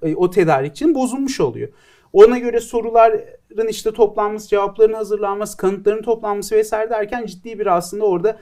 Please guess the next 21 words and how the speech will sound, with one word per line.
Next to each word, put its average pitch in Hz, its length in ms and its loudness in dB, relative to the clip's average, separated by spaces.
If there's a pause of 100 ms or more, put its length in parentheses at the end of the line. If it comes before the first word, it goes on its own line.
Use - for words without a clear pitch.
(260)
hem 233 320 4
tedarikçinin 190 540 0
zamanını, 180 720 0 (220)
e, 143 320 -2
çalan 165 520 -2
bir 143 80 -6
durum 147 220 -4
oluyor 180 280 -6
hem 240 220 -6
de, 254 160 -2 (360)
e, 175 60 -2 (560)
daha 196 240 2
sonrasında 226 600 -2
tekrarlanabilir 220 1000 2
bir 202 60 -8
süreçten 185 540 -2 (300)
olmaktan 170 540 -2
çıkıyor. - 380 -18
O 302 100 2
yüzden 233 360 -4
bizim 240 420 -6